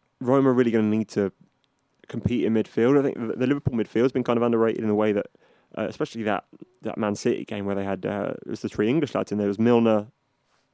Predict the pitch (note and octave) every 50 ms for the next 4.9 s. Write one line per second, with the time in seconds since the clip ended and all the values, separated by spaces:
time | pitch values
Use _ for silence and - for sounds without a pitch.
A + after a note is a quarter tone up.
0 | _ _ - A#2 A2 - - - - - - A#2 A2+ - - G#2+ G#2 - G#2+ G#2
1 | G2+ G2+ G2+ G2+ G2+ G#2 A2 - A2+ G#2 G2+ C3 D3 D#3+ C#3 - - - - -
2 | - _ _ _ _ _ _ _ _ _ _ _ _ _ _ _ _ _ _ _
3 | _ _ _ _ _ _ _ _ - B2 B2 C#3+ E3+ F#3 F3+ E3 D3 C3 C#3 C#3
4 | C3 B2+ B2+ A#2+ A#2+ A#2+ A2+ - - - A#2+ A2 A2 G#2+ G#2+ G#2+ -